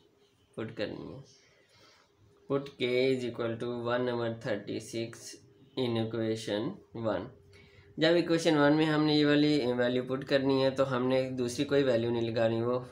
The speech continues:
सिर्फ K की value यहाँ पे लगेगी। तो उर्दू में क्या लिखोगे कि सवाल नंबर एक में K बराबर एक बटा छत्तीस दर्ज करने से, तो हम लिख लेते हैं जी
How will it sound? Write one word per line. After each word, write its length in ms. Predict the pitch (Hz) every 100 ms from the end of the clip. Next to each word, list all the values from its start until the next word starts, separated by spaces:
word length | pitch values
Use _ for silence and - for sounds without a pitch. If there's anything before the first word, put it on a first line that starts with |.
| - -
सिर्फ 240 | 143 139 135
K 180 | 127 123
की 120 | 135
value 240 | 123 120
यहाँ 200 | 117 117
पे 140 | 113 113
लगेगी। 540 | 113 123 127 131 131 - - - - - _ _ -
तो 100 | 143
उर्दू 180 | 143 151
में 120 | 151
क्या 140 | 147
लिखोगे 580 | 139 139 143 131 139 147 151 - 135
कि 560 | 127 131 131 135 139 131
सवाल 260 | 131 127
नंबर 220 | 127 123
एक 180 | 120 117
में 280 | 131 131 131 127
K 100 | 120
बराबर 320 | 123 120 123
एक 200 | 120 117
बटा 360 | 120 123 151
छत्तीस 460 | 170 - 123 - 120
दर्ज 220 | 120 120
करने 340 | 139 127 127 123
से, 180 | 127
तो 140 | 123 123
हम 260 | 120 117
लिख 300 | 117 113 117
लेते 300 | 127 120 120
हैं 140 | 117 113
जी 160 | 117